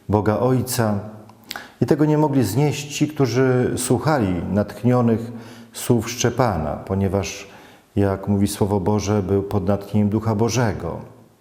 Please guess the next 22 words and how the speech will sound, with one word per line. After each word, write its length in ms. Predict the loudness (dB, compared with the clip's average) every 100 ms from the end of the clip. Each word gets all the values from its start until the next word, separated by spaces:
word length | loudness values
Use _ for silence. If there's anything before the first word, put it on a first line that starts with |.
| _ -20 -20 _ 2
Nie 60 |
mogli 260 | 2 2 2
tego 220 | 2 2
znieść. 540 | 2 2 0 -4 -12
Krzyczeli, 520 | -10 -6 0 2 2 0
wykrzywiali 520 | -2 -2 0 2 0
twarze 560 | 0 0 0 0 -2 -4 -10 -20 -20 -20 -20 -20 _
i 80 | 2
wreszcie 680 | 2 2 -2 -2 0 2 2 0 -2 -2
podjęli 420 | -4 0 2 0
kamienie 640 | -2 0 2 2 2 -2 -4 -10 -20 -6
i 60 | -4
Szczepana 420 | -2 -2 0 0
ukamienowali. 960 | -2 0 0 2 2 0 -2 -4 -10 -12 -18 -20 _ _ _ _ -20 -20 -18 0
Ale 140 | 0
zanim 260 | 2 0 2
to 100 | 0
się 120 | 0
stało, 760 | -2 -2 0 2 0 -2 -8 -16 -20 -20 -4
to 680 | 0 2 2 2 0 -2 -6
słyszymy 520 | -4 -2 -2 0 0
też 560 | 2 0 0 -4 -6